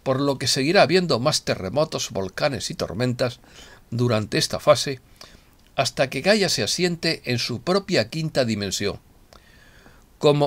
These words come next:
obreros de la luz, tenga la seguridad de que siempre estará en el lugar correcto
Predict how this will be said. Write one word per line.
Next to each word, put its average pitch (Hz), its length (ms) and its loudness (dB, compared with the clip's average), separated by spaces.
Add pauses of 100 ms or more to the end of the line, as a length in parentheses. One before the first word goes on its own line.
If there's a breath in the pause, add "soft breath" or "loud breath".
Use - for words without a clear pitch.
obreros 180 640 4
de 190 100 4
la 139 100 4
luz, 135 320 -2 (540 loud breath)
tenga 190 280 4
la 120 120 6
seguridad 104 600 0 (540 soft breath)
de 120 160 -2
que 120 100 -2
siempre 190 380 0
estará 123 480 4
en 120 180 0
el 110 120 0
lugar 135 320 2
correcto 143 600 -4